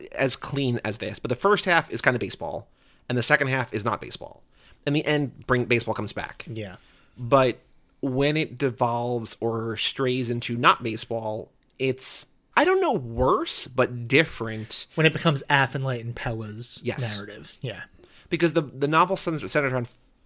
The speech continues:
Speaker 1: five characters. I guess kind of four and a half. I don't know if Owen really is kind of, I guess if, if, if Owen counts, it's five.
Speaker 2: Mm-hmm.
Speaker 1: We got Henry Scrimshander,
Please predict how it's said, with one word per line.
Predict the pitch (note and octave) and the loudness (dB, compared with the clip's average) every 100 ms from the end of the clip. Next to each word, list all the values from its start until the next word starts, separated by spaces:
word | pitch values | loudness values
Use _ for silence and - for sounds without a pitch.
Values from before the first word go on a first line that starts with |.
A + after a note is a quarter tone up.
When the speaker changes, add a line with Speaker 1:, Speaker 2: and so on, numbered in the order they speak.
| _ - | _ -6
Speaker 1:
five | - A2+ B2 D#3+ - | 2 6 8 6 2
characters. | G3+ A3 G#3+ C4 B3 B3+ - - | 0 0 -2 -4 -4 -6 -8 -4
I | |
guess | E3+ B3+ | 0 0
kind | - G#3+ | 2 0
of | - | 2
four | C#3+ | 0
and | C#3 | 2
a | A2 | 0
half. | G#2+ A2+ | -4 0
I | |
don't | C#3 | 2
know | C#3 | 0
if | - | 0
Owen | A#2 A#2 A2+ | 0 0 0
really | A2+ A2+ A#2 | -2 -2 -2
is | A2+ G#2+ - - _ - | -4 -4 -8 -12 _ 2
kind | A#3 G#3 | 4 4
of, | B2+ - - | 0 -6 -10
I | B3+ | -8
guess | G3+ | -8
if, | - C3 - | -4 -4 -2
if, | C3+ - | -6 -2
if | - | 2
Owen | B3 G3 | 2 4
counts, | D3 C3+ | 2 2
it's | - | -4
five. | - - - - _ _ _ - | -8 -8 -12 -16 _ _ _ -12
Speaker 2:
Mm-hmm. | B2 A2 A2 _ _ _ B2+ | -10 -10 -14 _ _ _ 0
Speaker 1:
We | |
got | C3 | 0
Henry | A#2 D3+ F#3+ D#3+ | 2 0 2 0
Scrimshander, | - - A2+ - G#2+ G#2+ D#3+ | -4 -4 -4 -4 -6 -6 -8